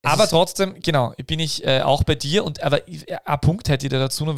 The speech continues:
Speaker 2: was ich, ähm, ich, ich weiß, du redest extrem gerne über das Nationalteam, deswegen möchte ich dir die Frage stellen, damit du mir nicht auskommst. Na, aber ich, ich hab's, ähm, in der, in dem Länderspiel, äh,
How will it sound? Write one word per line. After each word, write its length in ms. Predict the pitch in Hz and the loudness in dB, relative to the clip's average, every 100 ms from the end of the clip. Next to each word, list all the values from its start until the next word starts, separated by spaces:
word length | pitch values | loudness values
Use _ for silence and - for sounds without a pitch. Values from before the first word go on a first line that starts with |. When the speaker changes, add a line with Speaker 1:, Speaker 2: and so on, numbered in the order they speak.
| 139 | -2
Speaker 2:
was 180 | 127 - | -2 -2
ich, 180 | 139 - 165 | -4 -4 -4
ähm, 300 | 127 123 127 | -2 -2 -6
ich, 240 | 156 - | -12 -8
ich 80 | 127 | 0
weiß, 160 | 127 143 | 0 0
du 100 | 139 | -2
redest 260 | 143 147 160 | -2 -2 -6
extrem 400 | - 147 143 180 | -8 -4 -2 0
gerne 160 | 156 | 0
über 100 | 143 | -2
das 140 | 143 139 | -4 -6
Nationalteam, 540 | 127 135 117 143 135 | -6 -4 -4 -4 -4
deswegen 240 | 123 127 | -4 -4
möchte 200 | 127 151 | -4 -4
ich 60 | 143 | -6
dir 80 | 135 | -6
die 100 | 131 | -6
Frage 300 | 120 123 143 | -4 -2 -2
stellen, 300 | - 123 143 | -2 -2 0
damit 240 | 139 135 | -2 0
du 60 | 156 | 2
mir 100 | 151 | 2
nicht 160 | 143 | 2
auskommst. 440 | 143 143 - 139 - - - - | 2 2 -2 -6 -6 -18 -20 -8
Na, 100 | - | -2
aber 220 | 131 127 127 | 2 2 -2
ich, 160 | 135 160 | -6 -6
ich 160 | - | -4
hab's, 240 | 139 - - | -6 -6 -2
ähm, 320 | 131 131 139 | -2 -2 -8
in 140 | 151 127 | -8 0
der, 200 | 131 156 | 2 2
in 120 | 143 | -2
dem 80 | 131 | -2
Länderspiel, 640 | 120 127 151 - 131 131 | -2 0 0 0 -2 -2
äh, 260 | - 123 | -2 -2